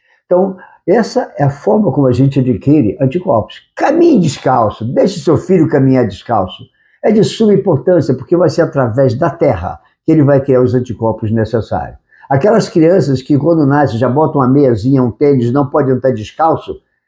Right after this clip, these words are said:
são as que estão constantemente doentes.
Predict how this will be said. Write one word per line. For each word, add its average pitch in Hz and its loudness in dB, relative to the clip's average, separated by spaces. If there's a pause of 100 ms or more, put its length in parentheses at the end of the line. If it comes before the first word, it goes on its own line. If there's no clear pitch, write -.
são 165 0
as 139 2
que - -4
estão 139 0
constantemente 135 0
doentes. 92 -4